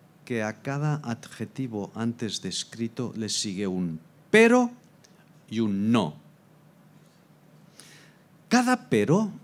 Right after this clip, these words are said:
es un rayo de luz brillante en medio de la oscuridad. Cada no es un límite que Dios le pone. Vamos a verlo. Atribulados,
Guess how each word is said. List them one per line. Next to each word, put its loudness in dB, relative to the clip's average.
es -2
un 0
rayo 4
de 6
luz 6
brillante 2
en -2
medio 0
de 0
la 0
oscuridad. -4
Cada 2
no 6
es 0
un 0
límite 6
que -2
Dios 2
le -2
pone. -8
Vamos -4
a -2
verlo. -6
Atribulados, 4